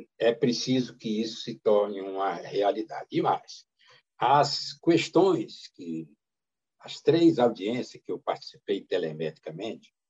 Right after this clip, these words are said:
que reclamaram muito das questões ambientais,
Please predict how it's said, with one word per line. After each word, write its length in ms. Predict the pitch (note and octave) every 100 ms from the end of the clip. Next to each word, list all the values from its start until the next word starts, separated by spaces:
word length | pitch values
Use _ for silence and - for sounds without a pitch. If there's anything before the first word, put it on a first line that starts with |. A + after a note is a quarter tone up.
| _ _ _ _ _ -
que 60 |
reclamaram 560 | - G2+ G2 F#2 F#2+ E2
muito 200 | G2+ A#2+
das 160 | - -
questões 480 | D#2 - - E2
ambientais, 800 | D#2 C#2+ D#2 - B2 A#2 - -